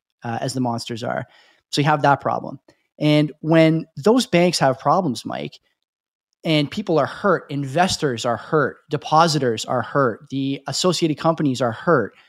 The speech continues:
we have the same politicians who forced clients into the hands of those banks and forced those banks away from a lot of the same supports that the monoliths get. Those politicians are then saying, "Well,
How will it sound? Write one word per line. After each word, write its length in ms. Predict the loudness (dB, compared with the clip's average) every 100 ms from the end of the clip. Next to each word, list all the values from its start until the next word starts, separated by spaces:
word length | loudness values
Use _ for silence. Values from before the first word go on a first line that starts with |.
| _ _ _ _
we 80 | 0
have 100 | 0
the 60 |
same 260 | 0 0 0
politicians 640 | 0 0 2 -2 -2 -4
who 80 | -6
forced 920 | -10 -16 0 4 4 4 -2 -8 -18 _ _ _ _
clients 760 | -4 0 2 0 -2 -6 -8 -8 _ _ _ _
into 340 | 2 4 4
the 80 | 4
hands 320 | 4 2 2
of 80 | 0
those 200 | 0 -2
banks 400 | -4 -10 -10 -12 -6
and 140 | -6
forced 340 | -4 2 2 4
those 180 | 0 2
banks 280 | 0 2
away 480 | 0 2 6 8 8
from 160 | 4 2
a 40 |
lot 140 | 6 6
of 60 |
the 60 | 4
same 180 | 0 -2
supports 480 | -4 0 0 0
that 100 | -8
the 80 | -4
monoliths 480 | 0 2 2 0 -4
get. 300 | -8 -8 -8 _ _ _ _
Those 140 | 0
politicians 440 | 4 4 6 2 0
are 80 | 4
then 140 | 2
saying, 320 | 4 2 2 2
"Well, 300 | 2 2